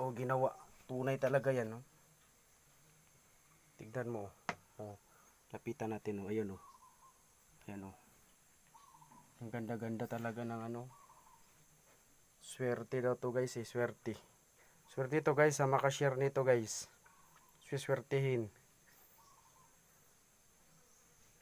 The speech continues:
Lapitin sa mga blessing. Kasama na ang may gawa. Pag gumawa pala. <clears throat> Ayun. Ayan oh.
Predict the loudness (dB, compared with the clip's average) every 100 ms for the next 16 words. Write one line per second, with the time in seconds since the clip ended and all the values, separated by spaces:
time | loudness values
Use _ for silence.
0 | -20 -20 -20 -6 -6 -4 -2 2 2 4
1 | 4 6 4 4 2 0 0 0 0 -2
2 | -12 -20 -20 -20 -20 -20 _ -20 _ _
3 | -20 _ -20 -20 -20 -20 -20 -20 -20 _
4 | -4 4 6 6 4 4 2 -6 _ _
5 | -20 -20 -10 -4 0 0 0 0 2 2
6 | 0 -12 -12 -16 -10 -10 -4 -2 0 0
7 | -2 -6 -8 -12 -18 -20 _ -2 -2 0
8 | -4 -6 -6 -10 -20 -20 -20 _ _ -20
9 | _ _ -10 -6 -4 -4